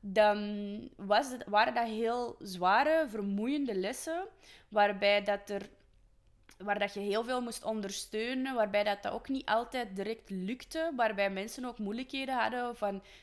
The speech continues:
te zien en te voelen waar ze naartoe gingen. En dat, dat, dat wrong altijd een beetje bij mij. Want dan moest ik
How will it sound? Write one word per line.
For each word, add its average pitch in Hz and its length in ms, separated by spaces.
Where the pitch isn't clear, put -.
te 214 140
zien 214 400
en 226 140
te 202 100
voelen 226 460
waar 214 220
ze 208 80
naartoe 202 540
gingen. 302 360
En 220 160
dat, 226 180
dat, 208 140
dat 208 220
wrong 233 260
altijd - 340
een 175 120
beetje 165 300
bij 165 200
mij. 165 320
Want 185 200
dan 214 120
moest 233 260
ik 254 80